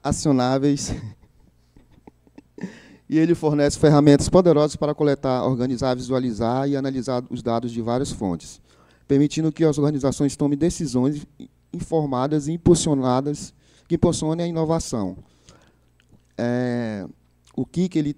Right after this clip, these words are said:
o Cli-, Click, ele tem um, é, ferramentas variáveis, né, dentro dele, que é o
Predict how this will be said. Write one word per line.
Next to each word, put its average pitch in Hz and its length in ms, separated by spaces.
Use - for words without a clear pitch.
o 127 160
Cli-, 170 260
Click, 160 400
ele 131 240
tem 160 460
um, 156 580
é, 117 680
ferramentas 135 540
variáveis, 123 720
né, 104 260
dentro 113 320
dele, 90 360
que - 160
é 101 80
o 92 560